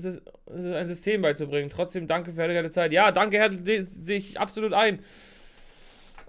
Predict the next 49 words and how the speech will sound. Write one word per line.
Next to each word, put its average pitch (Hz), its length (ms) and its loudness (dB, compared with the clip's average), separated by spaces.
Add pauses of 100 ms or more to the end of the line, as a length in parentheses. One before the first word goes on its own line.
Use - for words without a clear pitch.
(140)
Ah, 165 560 -2
aber 202 340 10 (160)
für 196 140 2
mich, 226 240 4 (260)
dann 196 140 4
hätte 262 100 8
man 254 300 2 (100)
sagen 226 320 8
können, 247 220 6
Hertel, 247 320 6
komm, 269 340 6
mach 233 160 4
noch 269 140 4
die 262 100 0
zwei 247 220 4
Spiele, 254 340 4
mal 233 60 2
gucken, 220 180 -2
was 226 80 2
bei 226 120 2
rauskommt. 254 460 4
Und 220 120 0
dann 226 120 2
sagt 240 200 2
man 240 100 4
in 214 60 2
der 247 100 4
Winterpause 220 520 4
jetzt. 180 320 2 (960)
Aber 185 180 4
jetzt 214 180 10
so 226 80 -2
zwei 208 240 4
Spiele, 277 420 2 (280)
es 202 160 6
ist 240 100 2
ja 247 100 10
für 247 100 6
mich 247 120 4
jetzt 254 200 8
irgendwie 240 200 0
so, 240 140 6
als 262 120 6
wenn 254 80 0
man 247 100 2
die 240 80 -2
zwei 226 220 4
Spiele 214 300 2
abschenkt, 185 580 0